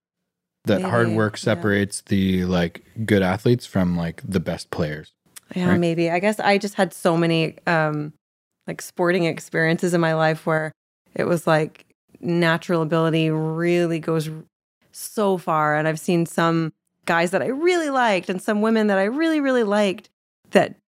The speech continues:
Speaker 2: worked really fucking hard. And
Speaker 1: Mm.
Speaker 2: you just wanted them to win so bad. And then you saw this total douche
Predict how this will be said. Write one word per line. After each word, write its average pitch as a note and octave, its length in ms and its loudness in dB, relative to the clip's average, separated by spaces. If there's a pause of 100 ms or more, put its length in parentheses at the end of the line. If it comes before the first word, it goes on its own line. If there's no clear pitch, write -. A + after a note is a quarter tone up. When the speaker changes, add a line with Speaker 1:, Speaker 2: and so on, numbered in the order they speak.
(220)
Speaker 2:
worked B3+ 300 4
really G3+ 540 0
fucking D#3+ 460 -2
hard. C#3 560 0
And G3 220 0
Speaker 1:
Mm. - 20 4
Speaker 2:
you G#3 80 2
just G3 160 0
wanted F#3+ 320 0
them F3+ 140 0
to F3 80 0
win E3+ 200 2
so E3+ 300 0
bad. E3 320 2
And E3+ 160 0
then E3+ 100 2
you F3 60 4
saw F3 240 0
this E3 220 0
total F3 280 2
douche E3 640 -2